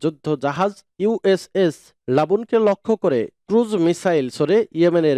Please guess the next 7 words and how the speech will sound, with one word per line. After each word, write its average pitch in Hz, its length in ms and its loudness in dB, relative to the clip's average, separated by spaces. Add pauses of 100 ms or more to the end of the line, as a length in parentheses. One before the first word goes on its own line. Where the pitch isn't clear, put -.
বিদ্রোহীরা। 135 460 -2 (300)
মধ্যপ্রাচ্যে 208 580 -2 (220)
ইসরায়েলের 147 540 -2
বিরুদ্ধে 151 360 -2 (300)
লড়াইরত 190 460 -2 (400)
শক্তিগুলো 208 460 0 (120)
বলছে 135 260 -2